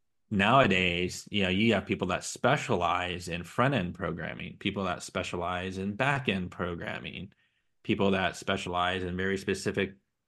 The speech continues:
scripting frameworks. Um, then you have designers that specialize in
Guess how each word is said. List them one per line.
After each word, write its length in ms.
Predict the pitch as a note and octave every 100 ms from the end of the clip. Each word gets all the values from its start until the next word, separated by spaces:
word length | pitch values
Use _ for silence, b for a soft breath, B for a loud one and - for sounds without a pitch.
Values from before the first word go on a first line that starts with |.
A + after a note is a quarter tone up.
| _ _ _ _ _
scripting 520 | - - D#3+ A#2 F2+ E2
frameworks. 800 | F#2 F#2 E2+ D#2+ - - - - _ _ _ _ -
Um, 240 | G2+ F#2+
then 120 | G2+
you 100 | G#2
have 120 | G2+ F#2+
designers 540 | F#2 G#2+ A2+ G2 F2+
that 160 | F2 -
specialize 840 | F#2+ F#2+ G2 G2 F#2+ F#2+ G2 F#2+
in 600 | G2 F#2 F2+ F#2 F2+ E2